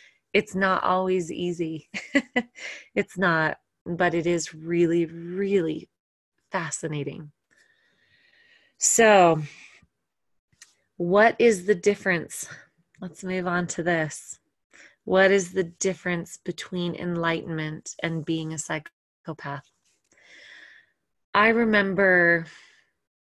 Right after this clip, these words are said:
toward the beginning of my awakening, I guess it was, you know, maybe just a few years ago, actually. Um, I think it was when I was living in L A and,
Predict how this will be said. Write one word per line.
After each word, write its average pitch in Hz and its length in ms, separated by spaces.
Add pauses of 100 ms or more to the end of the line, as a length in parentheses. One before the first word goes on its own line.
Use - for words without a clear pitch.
toward 220 380
the 202 80
beginning 180 500
of 151 120
my 156 160
awakening, 151 760 (100)
I 208 80
guess 240 220
it 254 80
was, 190 260 (240)
you 190 160
know, 165 120
maybe 160 260
just - 280
a 151 40
few 160 220
years 147 320
ago, 156 260
actually. - 680 (960)
Um, 180 640 (800)
I 185 80
think 214 240
it 233 60
was 180 200
when 170 200
I 165 100
was 151 180
living 151 280
in 147 100
L 147 260
A 147 300
and, 143 360